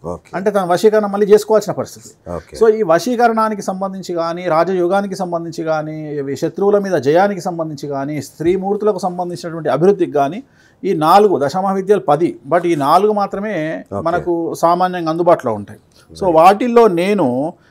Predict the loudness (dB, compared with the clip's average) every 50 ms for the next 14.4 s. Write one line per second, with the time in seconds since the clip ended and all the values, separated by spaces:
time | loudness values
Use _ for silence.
0 | _ _ -12 -6 -2 0 2 2 2 0 2 2 2 2 4 6 6 8 8 6
1 | 6 4 2 4 4 4 4 2 0 -2 -2 -4 -4 -6 -10 _ _ _ -20 -10
2 | _ -4 0 4 8 8 10 10 8 8 8 8 8 6 6 2 0 -2 -4 -4
3 | -4 -4 -4 -6 -6 -6 -6 -6 -6 -6 -6 -8 -10 -18 -20 -20 -20 _ _ -14
4 | -12 -12 -14 _ _ -20 -14 -8 -4 -2 0 2 2 4 4 4 4 2 0 -2
5 | -2 -4 -6 _ _ _ _ _ _ _ _ _ _ _ _ _ _ _ _ _
6 | -20 -20 -20 _ -6 -4 0 4 4 6 6 4 4 0 0 0 2 2 2 2
7 | 2 0 -2 -2 -4 -4 -2 -2 -2 -2 0 2 4 4 4 4 2 0 -2 0
8 | 2 4 4 4 2 0 -2 -6 -6 -6 -6 -6 -4 -2 -2 -2 -2 -4 -4 -4
9 | -2 0 0 0 0 -2 -2 -2 -2 -2 -2 0 0 -2 -2 -2 -2 0 0 2
10 | 2 0 0 -2 -4 -6 -6 -4 -6 -6 -6 -6 -6 -6 -6 -6 -8 -12 _ _
11 | _ _ _ -8 -6 -4 -4 -6 -6 -6 -4 0 2 4 6 6 6 6 4 0
12 | -2 -2 -2 -4 -4 -4 -4 0 2 2 2 2 2 0 -2 -2 -4 -4 -4 -4
13 | -4 -4 -2 -2 -4 -4 0 2 4 4 4 2 -2 -2 0 0 -2 -2 -2 -8
14 | -10 -6 -6 -4 -4 -6 -8